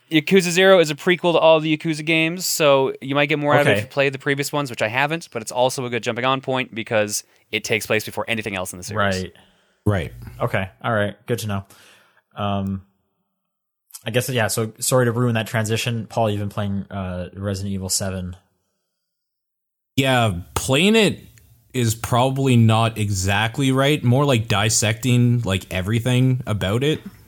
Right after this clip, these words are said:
Speaker 3: It's, um,
Speaker 2: Are you pl-,
Speaker 3: it's
Speaker 2: are you
Speaker 3: taken
Speaker 2: playing
Speaker 3: up
Speaker 2: it in P S V R?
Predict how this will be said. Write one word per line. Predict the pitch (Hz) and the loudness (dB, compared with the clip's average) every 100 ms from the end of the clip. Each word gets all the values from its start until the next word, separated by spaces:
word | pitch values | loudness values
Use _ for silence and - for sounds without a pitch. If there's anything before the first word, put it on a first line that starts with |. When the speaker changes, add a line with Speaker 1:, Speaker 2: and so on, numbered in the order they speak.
| _ _ - _ _ | _ _ -20 _ _
Speaker 3:
It's, | 110 117 143 | -4 0 2
um, | 123 113 101 87 82 - - - - _ _ _ - | 4 4 4 2 -2 -8 -20 -20 -20 _ _ _ -8
Speaker 2:
Are | |
you | 120 | -4
pl-, | - | 0
Speaker 3:
it's | - - | 2 4
Speaker 2:
are | |
you | 147 | 4
Speaker 3:
taken | 139 | 6
Speaker 2:
playing | 185 175 | 6 6
Speaker 3:
up | 113 | 6
Speaker 2:
it | |
in | 160 | 2
P | - 170 | 6 6
S | 156 139 | 6 6
V | 143 135 | 6 6
R? | 156 98 90 | 6 2 -2